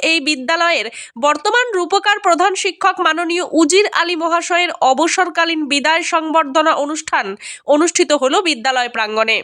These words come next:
এদিন একত্রিশে জানুয়ারি দু হাজার ছাব্বিশ, শীতের পরন্ত বিকেলে বিদ্যালয়ের বর্তমান এবং প্রাক্তন ছাত্রছাত্রী, সহকর্মী,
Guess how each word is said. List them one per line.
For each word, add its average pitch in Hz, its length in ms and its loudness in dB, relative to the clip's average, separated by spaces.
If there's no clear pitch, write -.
এদিন 427 240 0
একত্রিশে 427 440 0
জানুয়ারি 370 360 0
দু 349 180 -2
হাজার 370 200 0
ছাব্বিশ, 311 400 0
শীতের 403 440 0
পরন্ত 381 400 0
বিকেলে 370 380 0
বিদ্যালয়ের 330 520 -2
বর্তমান 370 420 0
এবং 359 180 -2
প্রাক্তন 330 520 0
ছাত্রছাত্রী, 330 760 -2
সহকর্মী, 349 680 0